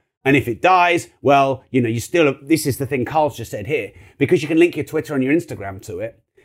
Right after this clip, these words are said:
So my, um, Clubhouse is growing at about thirteen hundred new followers a day, new connections. And that cascades down to about four hundred, three hundred, four hundred new Instagram followers a day that I wasn't getting. So even if it doesn't fly, it's gonna really grow your other platforms,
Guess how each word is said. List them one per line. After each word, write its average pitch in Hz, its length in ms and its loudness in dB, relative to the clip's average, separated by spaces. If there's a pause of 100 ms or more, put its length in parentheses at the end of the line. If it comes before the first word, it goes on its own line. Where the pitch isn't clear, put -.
(140)
So 143 160 0
my, 165 320 6
um, 151 240 0
Clubhouse 139 400 -6
is 120 80 -6
growing 135 220 -2
at 123 40 -4
about 117 240 -6
thirteen 123 400 -6
hundred 110 500 -8
new 113 420 -8
followers 104 400 -6
a 110 60 -10
day, 110 260 -6
new 107 140 -8
connections. 104 520 -14 (320)
And 135 120 0
that 156 140 -2
cascades 143 520 -4
down 131 280 -6
to 127 160 -8
about 123 400 -2
four 143 300 -2
hundred, 131 520 -2
three 147 200 -4
hundred, 123 380 -6
four 139 240 -6
hundred 123 300 -6
new 123 340 -2 (260)
Instagram 120 520 0
followers 98 360 -8
a 101 40 -10
day 98 240 -8
that 101 120 -8
I 107 80 -4
wasn't 101 380 -8
getting. 95 380 -14 (200)
So - 120 2
even 233 160 2
if 175 80 2
it 165 60 0
doesn't 131 280 -2
fly, 170 240 4
it's 117 100 -4
gonna 120 160 -8
really 131 220 0
grow 127 160 -4
your 117 180 -4
other 110 160 -6
platforms, 104 540 -14